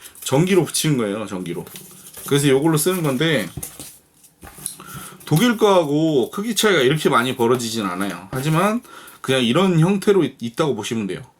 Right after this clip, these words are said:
일본 이에프, 독일 이에프. 글씨를 이렇게 쓰면 어떤 게 두껍게 나올까요? 자, 일본 게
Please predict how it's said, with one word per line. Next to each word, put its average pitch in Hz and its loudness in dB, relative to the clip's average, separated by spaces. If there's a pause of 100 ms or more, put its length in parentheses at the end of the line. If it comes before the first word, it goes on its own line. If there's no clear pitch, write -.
일본 175 2
이에프, 190 0 (440)
독일 131 0
이에프. 95 -2 (1900)
글씨를 190 2
이렇게 180 2
쓰면 196 2
어떤 202 2
게 185 4
두껍게 165 0
나올까요? 151 2 (1000)
자, - -6
일본 139 -2
게 139 -2